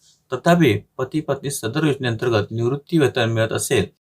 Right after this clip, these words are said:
तर संबंधितास दुबार निवृत्ती वेतनाचा लाभ मिळणार नाही. त्यानंतर केंद्र शासनाच्या संदर्भाधीन क्रमांक एक येथील आदर्श कल्याणकारी योजनाच्या मार्गदर्शक तत्वानुसार कर्मचारी राज्य विमा कायदा एकोणीसशे अठ्ठेचाळीस व कर्मचाऱ्याचे प्रदाता निधी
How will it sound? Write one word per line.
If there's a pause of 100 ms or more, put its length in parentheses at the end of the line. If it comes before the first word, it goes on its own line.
(220)
तर
संबंधितास
दुबार
निवृत्ती
वेतनाचा
लाभ
मिळणार
नाही. (640)
त्यानंतर (100)
केंद्र
शासनाच्या
संदर्भाधीन (120)
क्रमांक (160)
एक
येथील
आदर्श (120)
कल्याणकारी
योजनाच्या
मार्गदर्शक
तत्वानुसार (140)
कर्मचारी (480)
राज्य
विमा
कायदा
एकोणीसशे
अठ्ठेचाळीस (580)
व
कर्मचाऱ्याचे
प्रदाता
निधी